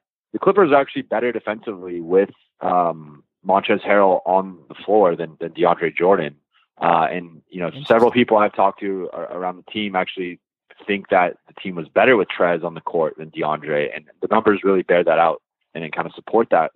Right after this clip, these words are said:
Speaker 1: So, um, really the only thing that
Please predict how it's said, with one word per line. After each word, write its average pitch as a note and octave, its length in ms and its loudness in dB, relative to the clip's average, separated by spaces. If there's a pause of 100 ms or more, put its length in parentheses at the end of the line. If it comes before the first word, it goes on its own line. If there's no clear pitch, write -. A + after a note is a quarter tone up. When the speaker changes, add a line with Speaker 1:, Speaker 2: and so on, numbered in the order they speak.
(120)
Speaker 1:
So, E2+ 360 2 (340)
um, D#2+ 500 -2 (220)
really C#3+ 240 4
the B2 80 2
only A#2+ 240 0
thing A#2 140 -8
that F#2+ 140 0